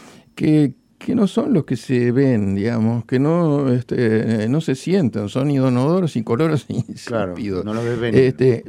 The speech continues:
Speaker 1: pero que, eh, tienen efectos, eh, a largo plazo y muy peligrosos. O sea, eh, en la discusión de estos temas ambientales, eh, yo me acuerdo, por ejemplo, cuando la instalación de Botnia,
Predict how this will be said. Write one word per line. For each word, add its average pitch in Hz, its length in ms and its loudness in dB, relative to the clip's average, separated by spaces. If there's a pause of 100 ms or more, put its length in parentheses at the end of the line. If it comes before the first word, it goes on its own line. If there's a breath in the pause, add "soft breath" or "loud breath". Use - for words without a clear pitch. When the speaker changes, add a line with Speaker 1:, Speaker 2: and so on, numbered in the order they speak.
(100)
Speaker 1:
pero 135 380 4
que, 151 420 2
eh, 127 320 2
tienen 175 540 2
efectos, 160 680 0
eh, 120 400 2
a 113 140 -4
largo 135 320 0
plazo 113 540 -4
y 117 100 -2
muy 135 160 2
peligrosos. 113 760 -4
O - 100 -10
sea, 117 260 -4 (440 loud breath)
eh, 131 720 2
en 127 360 -2
la 143 120 2
discusión 190 580 0
de 180 80 2
estos 156 240 0
temas 160 320 0
ambientales, 139 720 0 (460 loud breath)
eh, 107 480 -2
yo 127 160 -2
me 180 80 4
acuerdo, 135 260 0
por - 160 -6
ejemplo, 135 320 -2
cuando 87 380 -4
la 67 100 -6
instalación 104 640 -4
de 117 80 2
Botnia, 107 580 -2